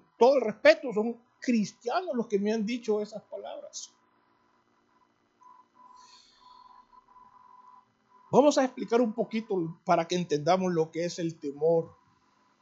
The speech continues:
Vamos a ponerlo un poquito más claro para que podamos entender. Vamos a, vamos a comparar el temor de un tirano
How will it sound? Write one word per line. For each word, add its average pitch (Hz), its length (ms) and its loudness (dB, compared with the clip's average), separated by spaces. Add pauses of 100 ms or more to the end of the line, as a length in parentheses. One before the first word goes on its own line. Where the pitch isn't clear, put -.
(2000)
Vamos 196 260 -2
a 214 80 0
ponerlo 196 340 0
un 180 100 0
poquito 190 360 -2
más 185 240 2
claro 202 360 4
para 156 140 0
que 139 100 -4
podamos 156 440 -2
entender. 139 460 -14
Vamos 302 360 6
a, - 20 -8 (220)
vamos 277 360 6
a 254 140 -4
comparar 196 800 0 (880)
el 226 200 8
temor 269 380 10
de 294 100 0
un 285 200 -2
tirano 330 540 -2